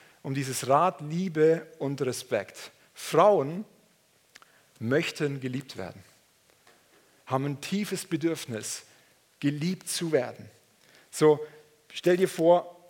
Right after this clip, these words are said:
eine Frau fragt sich, und vielleicht hast du dir als Frau das auch schon mal gefragt, „Hey, liebt er mich eigentlich genauso stark, wie ich ihn liebe?“ Die Frage, die kommt häufig Frauen hoch. „Hey, liebt mich mein Partner eigentlich noch genauso stark, wie ich ihn liebe?“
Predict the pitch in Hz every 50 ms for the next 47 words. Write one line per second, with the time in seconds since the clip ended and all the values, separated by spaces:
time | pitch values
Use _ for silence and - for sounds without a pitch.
0 | _ - 151 139 135 - 151 156 156 170 196 190 - - 165 160 165 160 165 -
1 | - 165 165 160 160 160 147 139 147 151 151 151 160 165 160 160 160 143 147 156
2 | 143 139 - - 147 143 143 143 139 - 151 175 170 - 180 165 160 151 156 -
3 | - 147 143 135 135 135 - - - - - - - - _ _ _ _ _ _
4 | _ - - 131 131 135 135 135 156 185 - - - 190 180 170 160 - - 120
5 | 127 143 160 170 165 151 135 - - 120 107 113 127 151 156 180 - - - 139
6 | 131 - - 117 - 113 - - 113 123 143 139 147 156 147 180 180 - _ _
7 | _ _ _ _ _ _ _ _ _ _ _ _ _ _ _ _ _ _ _ _
8 | _ _ - 208 185 - 175 165 165 180 196 170 151 156 151 - 156 151 151 -
9 | - 180 180 214 247 214 - - 170 - - - - _ _ _ - - 170 151
10 | 151 156 165 160 139 151 147 117 - - - 135 147 151 160 190 220 - - -
11 | 202 196 - 180 147 143 143 143 - - 147 165 175 - 160 147 143 143 156 156
12 | 147 - 156 151 - - 143 123 135 156 165 - 165 - - 147 147 147 143 127
13 | 151 143 - - 143 147 143 127 131 135 127 160